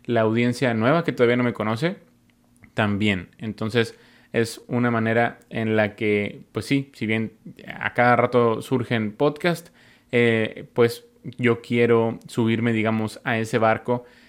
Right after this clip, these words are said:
de la creación de contenido de forma, eh, de audio. Bueno, vamos a, a, te quiero compartir unas, unas estadísticas de un, un sitio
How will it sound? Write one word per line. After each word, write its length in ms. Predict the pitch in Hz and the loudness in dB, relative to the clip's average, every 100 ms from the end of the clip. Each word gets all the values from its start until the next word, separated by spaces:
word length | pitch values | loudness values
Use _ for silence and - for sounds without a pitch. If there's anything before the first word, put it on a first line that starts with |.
| _ | _
de 500 | 117 110 113 113 117 - | -6 0 2 2 -2 -2
la 220 | 120 110 | -2 -2
creación 380 | 117 107 120 113 | 0 -2 -2 -4
de 80 | |
contenido 680 | 113 110 107 110 117 120 - | -4 -4 -4 -2 -2 -2 -4
de 160 | 131 110 | -8 -8
forma, 560 | - 107 110 110 107 - _ | -4 -4 -2 -4 -6 -10 _
eh, 260 | 107 104 101 | -8 -6 -4
de 100 | 98 | -4
audio. 320 | 104 104 - - _ - - _ | -4 -4 -8 -16 _ -20 -20 _
Bueno, 280 | 127 123 90 - _ _ - | 2 2 2 -6 _ _ 0
vamos 500 | 135 156 208 208 - | 2 2 0 0 2
a, 480 | 147 135 - 127 | 2 0 -2 -4
a, 160 | 117 107 | -6 -2
te 140 | 131 | -2
quiero 180 | 127 185 | 0 0
compartir 520 | 180 139 113 - 160 | -2 0 0 2 0
unas, 600 | 120 113 113 110 107 101 | 0 0 0 -2 -2 -6
unas 200 | 131 127 | -6 -4
estadísticas 960 | 127 131 - 120 143 - 110 - - - _ _ _ _ _ | -2 -4 0 0 0 -2 -6 -6 -14 -20 _ _ _ _ _
de 600 | 123 123 127 131 135 135 - | -2 2 4 4 2 -2 -2
un, 500 | 127 127 127 123 123 | 0 2 2 0 -2
un 300 | 127 123 127 | -2 0 0
sitio 460 | 147 139 123 139 | 0 -2 -2 -6